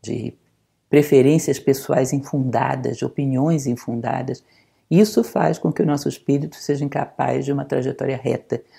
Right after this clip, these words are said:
porque quando ele é capaz de fazê-lo, pouca coisa será vedada a ele.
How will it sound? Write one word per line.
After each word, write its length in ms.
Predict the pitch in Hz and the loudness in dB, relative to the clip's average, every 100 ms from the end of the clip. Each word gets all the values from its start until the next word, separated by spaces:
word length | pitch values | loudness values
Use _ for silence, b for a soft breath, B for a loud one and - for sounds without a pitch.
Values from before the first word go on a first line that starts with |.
| b | b
porque 160 | 135 | -2
quando 380 | - 220 277 240 | 2 4 4 4
ele 220 | 208 277 | 4 4
é 60 | 254 | 2
capaz 440 | 247 160 170 175 | 0 -2 0 -2
de 80 | 165 | -2
fazê-lo, 640 | - 147 123 120 120 123 - _ _ _ _ _ _ _ _ _ | -4 -6 -4 -6 -6 -8 -12 _ _ _ _ _ _ _ _ _
pouca 460 | 226 294 - - 294 | 4 4 0 -12 -16
coisa 520 | _ 208 196 185 202 | _ -6 -4 -4 -8
será 320 | - 180 165 | -8 -6 -4
vedada 540 | 160 160 135 131 127 139 | -4 -4 -4 -6 -6 -8
a 60 | |
ele. 200 | 117 123 | -8 -12